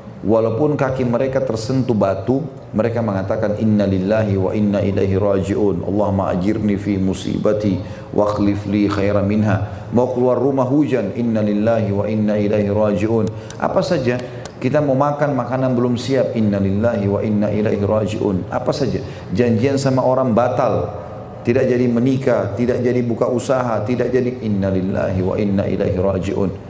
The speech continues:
Allahumma ajirni fi musibati wa akhlif li khairan minha."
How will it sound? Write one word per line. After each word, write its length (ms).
Allahumma 540
ajirni 400
fi 240
musibati 720
wa 80
akhlif 400
li 80
khairan 320
minha." 320